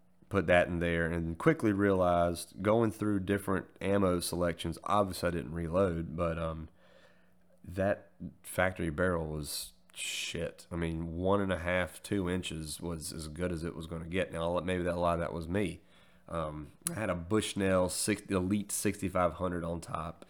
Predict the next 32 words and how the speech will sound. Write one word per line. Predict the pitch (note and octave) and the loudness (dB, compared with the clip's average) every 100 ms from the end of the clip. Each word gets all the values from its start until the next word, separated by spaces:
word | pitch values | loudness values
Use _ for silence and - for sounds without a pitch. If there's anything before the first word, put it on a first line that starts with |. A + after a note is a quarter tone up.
| - - _ | -20 -20 _
you | - D#2+ | -8 -4
know, | D#2 | -2
and | D#2 | 0
I | F2 | 0
thought | - F#2 E2 | 4 2 4
that | F#2 - | 2 2
was | E2+ E2+ | -4 -8
the | |
cat's | - D#2+ D#2 E2+ | -4 -2 -2 0
ass, | E2 E2+ E2+ F2 | 2 2 -2 -4
but, | E2 - - | -4 -4 -8
you | F#2 E2+ | -4 -2
know, | D#2+ D#2+ | 0 0
I | E2+ | -2
didn't | - - D#2+ | -2 -4 -2
know | F#2 F#2 | 0 0
what | E2+ E2 - - | -2 -4 -10 -10
exposed | - - - F#2+ F#2 F2 | -8 -6 0 2 2 0
turrets | - F#2 F2 F2 - | 0 0 2 -2 -4
and | E2 E2 | -6 0
target | F2+ F2+ E2+ | 2 2 0
turrets | - E2+ D2+ - | -2 -2 -2 -4
were | F2+ F2 F2 F2 | -2 0 0 -2
and | E2 | -2
how | F2+ F2 | -2 0
to | F2 | -2
dial | E2+ E2+ F2 F2 | 0 0 2 0
elevation | E2+ E2 F2+ F2+ - E2+ | -2 -2 -2 -2 -4 -8
and | E2 | -8
stuff. | - D#2 E2 - - - - - _ - | -6 -6 -6 -12 -20 -20 -20 -20 _ -8
Um, | E2 D#2+ D#2 D2+ - _ _ _ _ - | -4 -2 -2 -6 -12 _ _ _ _ -8
but | F2 F2+ E2+ - | 2 4 4 -2